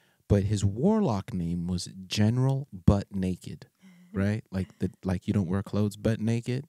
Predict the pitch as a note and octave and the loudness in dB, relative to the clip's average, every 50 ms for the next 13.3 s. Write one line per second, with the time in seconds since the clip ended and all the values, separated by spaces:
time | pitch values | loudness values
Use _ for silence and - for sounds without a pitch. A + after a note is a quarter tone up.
0 | _ - G3+ F#3+ F#3 G3+ - _ _ _ _ _ _ _ _ - - G#3 D3 G2 | _ -12 -10 -10 -10 -12 -16 _ _ _ _ _ _ _ _ 2 4 4 4 4
1 | G2+ G2+ F#2+ G2+ A2 A2 B2+ C#3 D#3 D#3 C#3+ D3 C3 - B2 A#2+ - - G#2 F2 | 4 2 2 0 2 2 2 2 4 2 0 0 0 0 0 0 0 -2 -4 -4
2 | D2+ F#2 G2+ G#2+ A2 A#2 A#2 A2+ G#2+ F#2+ F2 F2 E2 E2 E2 E2+ - - - - | -4 -4 -2 -2 -2 0 -2 -2 -2 -2 -2 -2 -2 -2 -4 -6 -8 -10 -12 -14
3 | _ _ _ - F2 F2 E2+ E2+ E2 D#2+ D#2+ E2 - G2 G#2 _ _ _ _ _ | _ _ _ -6 -6 -4 -4 -4 -6 -6 -8 -10 -12 -14 -18 _ _ _ _ _
4 | _ _ _ _ _ _ _ _ _ _ _ _ _ _ _ _ _ _ _ _ | _ _ _ _ _ _ _ _ _ _ _ _ _ _ _ _ _ _ _ _
5 | _ _ _ _ _ _ _ - - - A#2 A#2+ G#2 - - B2 B2+ A#2+ G#2 F#2+ | _ _ _ _ _ _ _ -4 2 4 4 4 4 4 2 2 2 2 0 0
6 | G2+ G#2+ A2+ G#2 - - - A2 A2 G#2 - - - - - - G#2+ - G2 F2+ | -2 -2 -2 -2 -4 -2 -2 0 0 0 -2 -8 -18 -14 -8 -4 0 2 2 2
7 | F#2 G#2+ G2 F#2+ E2+ F2 F2+ - - - - - - - F#2+ G#2+ G#2+ G2+ - - | 2 2 0 0 -2 -4 -6 -8 -10 -10 -10 -10 -10 -6 -4 -2 -2 -4 -4 -6
8 | - G2+ G#2 G2 F#2+ F#2 F#2+ G2 F2 F2 - G2 G2 - - F#2+ F#2 - - _ | -6 -4 -4 -2 -2 -2 -2 -2 -2 -4 -6 -8 -8 -8 -6 -6 -6 -8 -10 _
9 | _ _ _ _ _ _ - - A#2 B2+ B2 B2 A#2 A2 A#2+ C#3+ C#3 B2 G#2+ F#2 | _ _ _ _ _ _ 0 2 4 4 4 2 2 0 0 -2 -2 -2 -2 -4
10 | F2 - - F#2 F#2+ G#2 - - F2 F2 - - A2 G#2+ - - - - - G2 | -6 -6 -4 -4 -4 -4 -4 -6 -6 -4 -2 -2 -2 -2 -4 -6 -6 -8 -8 -8
11 | F#2+ F#2+ - - - G#2 G#2 - - - - - - - - A2 - F2+ - - | -8 -8 -4 -2 -2 -2 -2 -2 -6 -8 -10 -10 -8 -8 -8 -8 -8 -8 -8 -8
12 | G#2+ G#2+ A2 A2 E2+ E2+ F2 - _ _ _ _ _ _ _ _ _ _ _ - | -6 -6 -4 -4 -6 -8 -10 -14 _ _ _ _ _ _ _ _ _ _ _ -6
13 | - F#2+ F#2 F#2 G2 | -4 -4 -2 -2 -4